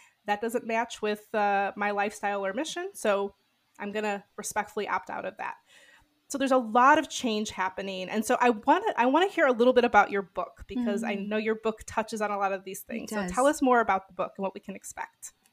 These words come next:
Speaker 2: Thank you for asking. So it'll be out early next year. It's called Reclaiming Sensitivity, and it's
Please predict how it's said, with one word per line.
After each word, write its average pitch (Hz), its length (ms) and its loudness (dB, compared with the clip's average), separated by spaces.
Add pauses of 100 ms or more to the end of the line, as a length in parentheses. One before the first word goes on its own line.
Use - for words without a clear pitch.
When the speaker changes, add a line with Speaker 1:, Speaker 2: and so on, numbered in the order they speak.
(180)
Speaker 2:
Thank 226 220 -10
you 220 60 -6
for - 200 -12
asking. 202 460 -4
So 202 160 -8
it'll 208 160 -6
be 226 160 -2
out 208 160 0
early 226 260 -2
next 208 340 -4
year. 175 360 -8 (400)
It's 202 180 -8 (140)
called 254 280 -2
Reclaiming 240 640 0
Sensitivity, 185 1080 -4 (800)
and 190 480 -6
it's - 460 -8